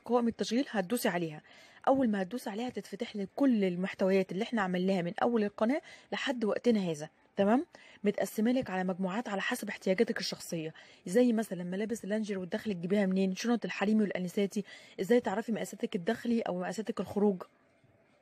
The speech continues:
والشنط والجزم والكوتشيهات والسجاجيد والوكالة والاكسسوارات والمكياج تجيبيه منين، والمنظفات الشخصية تجيبيها منين، كل ده مكتوب في قوائم التشغيل.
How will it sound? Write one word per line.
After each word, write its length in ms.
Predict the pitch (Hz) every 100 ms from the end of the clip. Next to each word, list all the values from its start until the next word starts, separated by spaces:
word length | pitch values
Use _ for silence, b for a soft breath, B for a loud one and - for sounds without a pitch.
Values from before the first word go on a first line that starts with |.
| _ -
والشنط 460 | 196 - 247 233
والجزم 460 | 190 180 220 220 208
والكوتشيهات 600 | 180 185 - 185 220 214
والسجاجيد 600 | 190 196 180 185 240 208 B B B -
والوكالة 640 | 208 196 190 247 247 247 - B B
والاكسسوارات 720 | 190 196 185 190 - 202 240 240
والمكياج 480 | 196 190 226 247 -
تجيبيه 340 | 190 196 220
منين، 220 | 214 202
والمنظفات 640 | 196 190 190 180 202 254
الشخصية 360 | 247 - 185 233
تجيبيها 380 | 208 196 220 214
منين، 180 | 196 185
كل 280 | 269 277
ده 120 | 214 240
مكتوب 360 | 220 - 254
في 140 | - -
قوائم 260 | 208 226
التشغيل. 460 | 202 196 190 233